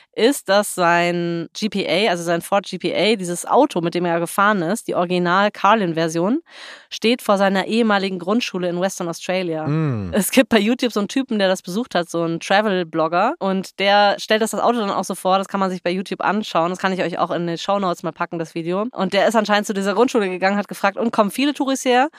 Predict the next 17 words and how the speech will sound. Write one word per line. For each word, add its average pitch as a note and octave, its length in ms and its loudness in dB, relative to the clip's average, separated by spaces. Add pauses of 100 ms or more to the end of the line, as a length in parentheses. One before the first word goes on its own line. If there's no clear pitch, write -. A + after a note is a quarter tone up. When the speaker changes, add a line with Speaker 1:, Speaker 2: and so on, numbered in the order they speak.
(180)
Speaker 1:
Und - 260 -2
die G#3+ 80 2
Leute A3 220 6
von A3 100 2
der G3+ 100 2
Grundschule G#3+ 360 0
so, G3 160 -2
so, F#3 220 0 (460)
„Niemand.“ E3 1000 0
Speaker 2:
<laughs> - 1000 -4
Speaker 1:
Nope, G#3 540 4 (200)
hier G#3+ 200 6
ist - 240 -2
niemand A#3 720 6
für A3 120 2
dieses G3+ 300 0
Auto. F#3 460 2